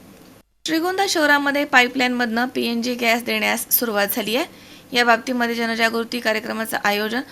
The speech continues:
भारत पेट्रोलियम कंपनीच्या पीएनजी आरओचा शुभारंभ करण्यात आला. यावेळी कंपनीचे जनरल मॅनेजर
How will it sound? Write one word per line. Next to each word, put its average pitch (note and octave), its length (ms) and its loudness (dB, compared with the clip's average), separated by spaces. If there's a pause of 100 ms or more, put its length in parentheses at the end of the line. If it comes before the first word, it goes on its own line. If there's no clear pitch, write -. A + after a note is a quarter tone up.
(260)
भारत A#3+ 280 2 (100)
पेट्रोलियम C4 500 0
कंपनीच्या A3+ 640 -2 (380)
पीएनजी D4 500 0 (420)
आरओचा A#3+ 540 2
शुभारंभ A3+ 540 -2
करण्यात G#3+ 480 -2
आला. A3 180 0 (360)
यावेळी A3 420 2
कंपनीचे A3 560 -4
जनरल G#3+ 280 -2
मॅनेजर G#3+ 400 0